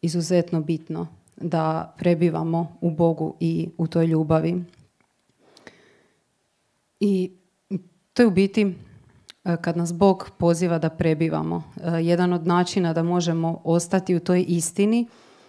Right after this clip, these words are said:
je da, e, prebivamo, razmišljamo, možemo slušati pjesme koje nas usmjeravaju, našu dušu, prema Bogu, prema Gospodinu, e, možemo razmatrat, možemo čitat neke knjige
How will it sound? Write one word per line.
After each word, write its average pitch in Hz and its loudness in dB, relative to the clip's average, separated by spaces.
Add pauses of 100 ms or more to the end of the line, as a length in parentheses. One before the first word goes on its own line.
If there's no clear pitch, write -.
(240)
je 170 2
da, 170 0
e, 160 -2 (100)
prebivamo, 175 2
razmišljamo, 170 0
možemo 170 2
slušati 175 -2
pjesme 202 2 (300)
koje 180 2
nas 175 0
usmjeravaju, 180 4
našu 170 -2
dušu, 170 -2 (340)
prema 165 0
Bogu, 170 2
prema 165 0
Gospodinu, 170 0 (340)
e, 170 -2 (200)
možemo 165 0
razmatrat, 165 -2
možemo 165 -2 (240)
čitat 175 -2
neke 170 -2
knjige 185 -2